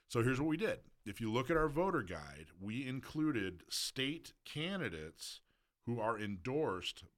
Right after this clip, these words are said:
by other Second Amendment organizations. So the way, if you're a state candidate, the way to get on the San Diego County Gun Owners Voter Guide is to get an endorsement by a state organization like C R P A,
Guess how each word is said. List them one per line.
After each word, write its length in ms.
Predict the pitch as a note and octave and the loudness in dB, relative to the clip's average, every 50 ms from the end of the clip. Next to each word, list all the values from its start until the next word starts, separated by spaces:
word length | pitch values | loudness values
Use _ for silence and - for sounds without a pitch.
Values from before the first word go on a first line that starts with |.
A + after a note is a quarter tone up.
| _ | _
by 200 | - F#2 F#2 G2 - - | -4 -2 -2 -2 -2 -2
other 280 | A2+ A2 A2+ B2 B2 A#2+ | 0 0 2 2 0 0
Second 360 | - - A2+ G#2 - A2 G2 | 0 -2 -2 -4 -4 -4 -4
Amendment 420 | F#2 F#2 F2+ F2 F2 F2+ F2 - - - | -4 -2 -2 -2 -4 -4 -6 -8 -8 -10
organizations. 920 | E2 F2 E2 D#2+ D#2 D2 C2+ C#2+ C2+ B1+ - - - - _ - - - _ _ _ _ _ _ - - - - _ _ - | -8 -8 -8 -8 -10 -10 -10 -12 -12 -12 -12 -14 -14 -16 _ -20 -20 -20 _ _ _ _ _ _ -20 -20 -20 -20 _ _ -8
So 180 | - - A#2+ G#2 | -2 0 0 2
the 80 | F#2+ F#2+ | 2 2
way, 400 | F#2 G2+ A2 A#2+ C3 C#3+ D3 D3+ | 2 4 6 6 6 4 4 2
if 180 | A#2 F#2 - - | -2 -4 -2 -2
you're 100 | A2 G2+ | 0 0
a 40 | |
state 360 | - - - A#2+ B2+ D3 C#3+ - - - | 0 -2 -2 -2 -2 -2 -4 -8 -14 -12
candidate, 580 | - - C3+ C3 C3 A#2+ G2+ F2+ D#2+ D2 C#2 - - - | -8 -6 -4 -4 -4 -4 -4 -6 -6 -8 -12 -16 -16 -14
the 80 | E2+ E2+ | -10 -8
way 280 | E2+ F2+ F#2 G2+ A2 A#2+ | -6 -4 -2 0 0 0
to 60 | A#2+ | 0
get 220 | A2+ A#2 A2 G2 | -2 -4 -4 -4
on 400 | - G2 G2 G2 G2 G2 G2 F#2 | -2 -2 0 2 2 2 0 -2
the 80 | F2+ E2+ | -4 -4
San 240 | - - G2+ G2 G2+ | -4 -2 -2 0 0
Diego 220 | A2 A2 G#2 G2+ - | 0 -2 -2 -4 -6
County 220 | - A2 G#2 F#2+ F2 | -4 -4 -4 -4 -4
Gun 280 | E2 G2+ G2 G2 G2 | -4 -4 -2 -2 -2
Owners 280 | F#2+ F#2 F2+ E2+ D#2 E2 D#2+ | -4 -4 -4 -6 -8 -10 -6
Voter 340 | E2+ G#2 B2+ D#3+ E3+ D#3+ B2+ | -4 0 0 2 2 2 2
Guide 580 | - - - A#1+ A#1+ A#1 - - G1+ G#1+ - - - _ _ _ _ _ _ _ _ _ - | 0 -4 -8 -10 -10 -12 -12 -14 -14 -16 -20 -20 -20 _ _ _ _ _ _ _ _ _ -2
is 760 | C3 C#3+ C3 F#2+ D#2+ C#2+ C2+ B1+ B1+ - G2+ - - - - _ _ _ _ _ _ _ _ _ - | 0 2 2 0 0 -4 -8 -12 -12 -12 -10 -10 -10 -12 -14 _ _ _ _ _ _ _ _ _ -4
to 360 | - A2+ G2+ F#2+ F#2+ F#2+ F2+ | 0 0 2 2 0 0 -2
get 220 | D#2 F#2 G#2+ G2 | -2 -4 -4 -2
an 100 | G2+ G#2 | -2 -2
endorsement 580 | G2+ F#2+ F2 F2+ G#2 A2+ A#2 A#2 A#2 - G2 F2 | -2 -2 -2 0 2 2 2 2 0 -4 -6 -4
by 140 | E2+ F#2 F2+ | -4 -2 -2
a 80 | F2+ E2 | -2 -2
state 460 | - - - - G2 F#2 F2+ F2+ - - _ _ - | -4 -6 -4 -2 -2 -2 -2 -4 -8 -14 _ _ -10
organization 680 | E2+ F2 F2+ E2+ F2 F2 F2+ C3 D3+ C3+ - - D#2+ D2 | -6 -6 -6 -6 -6 -4 -2 0 0 0 -2 -4 -8 -10
like 160 | D2 D2 - | -12 -10 -8
C 280 | - - - F2+ F2 E2 | -6 -6 -6 -6 -6 -6
R 120 | D#2 D2+ D2+ | -6 -8 -10
P 240 | - - D#2 D#2+ G2 C3 | -10 -10 -8 -6 -4 -2
A, 400 | C#3+ C3+ B2+ B2 A#2 A2+ A2 | -2 0 0 -2 -2 -4 -4